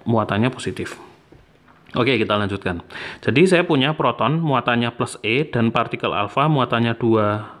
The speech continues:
E yang keluar dari pemilih kecepatan memasuki daerah medan magnet homogen yang tegak lurus kecepatan pada spektrometer massa. Oke, ini permasalahan spektrometer massa. Jadi dua partikel ini sama-sama lolos, eh, dari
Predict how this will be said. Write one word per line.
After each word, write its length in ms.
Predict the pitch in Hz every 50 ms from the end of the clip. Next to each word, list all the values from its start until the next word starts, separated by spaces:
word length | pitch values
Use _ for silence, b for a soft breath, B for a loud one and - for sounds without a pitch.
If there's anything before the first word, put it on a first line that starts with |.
| - _ _ _ _
E 480 | - 117 110 123 151 175 - - - - -
yang 160 | 131 127 139
keluar 320 | 135 - 123 131 156 151
dari 160 | - 117 113 131
pemilih 320 | 131 127 123 120 123 127
kecepatan 720 | - 123 - - - 104 104 - - 113 123 147 160 170 B B B B B B -
memasuki 480 | 117 127 123 120 117 - 123 - -
daerah 400 | 160 156 143 - 110 117 131 147
medan 240 | 156 135 123 - 113
magnet 320 | 110 113 107 117 117 110 -
homogen 400 | 110 104 101 98 - 135 131 139
yang 160 | 131 135 127
tegak 160 | - - 76
lurus 240 | 104 107 110 139 -
kecepatan 640 | - 117 - 113 120 107 104 - 127 139 143 143 143 - - _ _ _ _ _ _ _ _ _ _ _ _
pada 240 | 110 107 - 123 123
spektrometer 720 | - - 113 - - 117 107 104 98 104 123 131 123 117
massa. 400 | - 95 - - 92 90 - - - -
Oke, 160 | - - 90
ini 160 | 104 104 117
permasalahan 800 | 117 - - - - 104 104 101 - 101 101 101 98 101 110 104
spektrometer 640 | - - - - - 101 101 - 101 98 101 - - 98 95
massa. 320 | 90 - - 123 147 - B B B B B B B B B B B B B
Jadi 320 | - 113 107 127 147 165 165 160
dua 160 | 135 127 120
partikel 400 | - 120 123 - 113 - 123 107
ini 160 | 110 117 147
sama-sama 480 | 156 147 120 117 117 - 110 113 123 131
lolos, 680 | 123 107 107 123 156 156 - - - - - - - - B B B B B B B B B B B _ _ _ 113
eh, 360 | 110 107 104 107 107 104 104 104
dari 720 | - 113 101 98 101 117 120 127 135 147 151 156 - -